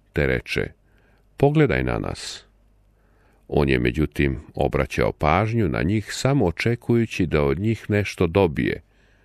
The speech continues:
Ali mu Petar reče: „Nemam srebra ni zlata, ali ti dajem što imam. U ime Isusa Hrista,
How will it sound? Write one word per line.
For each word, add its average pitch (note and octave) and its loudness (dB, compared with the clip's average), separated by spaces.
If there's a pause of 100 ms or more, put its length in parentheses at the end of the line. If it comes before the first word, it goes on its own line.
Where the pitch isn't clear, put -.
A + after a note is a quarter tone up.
(580)
Ali C2+ 0
mu C2 -2
Petar F2 0
reče: - -2 (840)
„Nemam D2+ 4
srebra A#2+ 2 (360)
ni C#2 2
zlata, A#2 0 (920)
ali G2 2
ti A2+ 2
dajem A2+ 4
što - -2
imam. A#1 -2 (560)
U - -2
ime D2 2
Isusa - -4
Hrista, C3+ 0